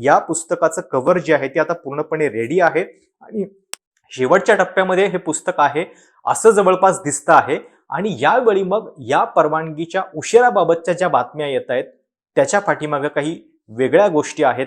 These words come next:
का हे सुद्धा बघावं लागेल. कारण इकॉनॉमिक टाइम्सच्या बातमीमध्ये हे दिसतंय, अ, सांगितलं गेलेलं होतं की पु-, पुढच्या महिन्यापर्यंत हे पुस्तक बाजारात येईल. पण अगदी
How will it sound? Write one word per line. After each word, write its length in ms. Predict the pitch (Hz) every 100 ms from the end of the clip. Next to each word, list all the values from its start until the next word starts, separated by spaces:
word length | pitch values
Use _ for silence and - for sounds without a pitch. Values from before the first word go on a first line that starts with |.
| -
का 160 | 120 123 - _ _ -
हे 60 | 156
सुद्धा 300 | 139 123 131
बघावं 340 | 117 110 101
लागेल. 240 | 95 90 - _ _ _ _
कारण 260 | 147 156 175 -
इकॉनॉमिक 500 | 139 196 190 208 208
टाइम्सच्या 360 | 165 165 - 180
बातमीमध्ये 500 | 143 - 160 156 160
हे 100 | 165
दिसतंय, 500 | 135 - - 165 202 - _ -
अ, 200 | 131 135
सांगितलं 440 | 135 135 175 202
गेलेलं 220 | 156 151 151
होतं 240 | 127 131
की 140 | 127
पु-, 240 | 170 143 123 -
पुढच्या 300 | 131 - 208
महिन्यापर्यंत 600 | 196 165 180 175 165 160
हे 100 | 165
पुस्तक 340 | 165 139 - 151
बाजारात 320 | 131 120 135 147
येईल. 320 | 120 123 170 - _ _
पण 100 | 156
अगदी 220 | 139 135